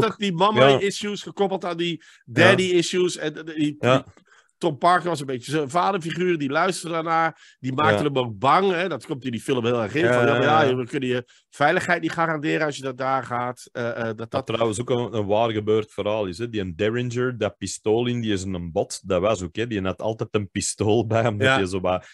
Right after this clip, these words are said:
Speaker 2: wat paranoid geworden was van het feit dat hem, eh, dat hem zou kunnen neergeschoten worden op, op podium of zo, omdat hem doodsbedreigingen
Speaker 1: Ja.
Speaker 2: nooit had gehad en
Speaker 1: Maar
Speaker 2: zo.
Speaker 1: wel een bepaalde paranoia bezit.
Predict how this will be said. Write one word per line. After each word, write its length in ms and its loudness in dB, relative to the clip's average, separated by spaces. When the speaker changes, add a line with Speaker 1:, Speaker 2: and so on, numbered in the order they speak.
Speaker 2:
wat 300 -6
paranoid 580 4
geworden 460 2
was 200 0
van 140 -4
het 160 -6
feit 280 0
dat 160 -4
hem, 220 -4
eh, 260 -2
dat 180 -6
hem 160 -8
zou 720 0
kunnen 720 -2
neergeschoten 1040 0
worden 340 -2
op, 140 -6
op 240 -12
podium 460 2
of 120 -2
zo, 120 0
omdat 220 0
hem 200 -2
doodsbedreigingen 960 0
Speaker 1:
Ja. 100 -2
Speaker 2:
nooit 140 -2
had 160 -4
gehad 220 -8
en 80 -2
Speaker 1:
Maar 80 -2
Speaker 2:
zo. 60 0
Speaker 1:
wel 120 0
een 60 0
bepaalde 360 0
paranoia 760 0
bezit. 440 -12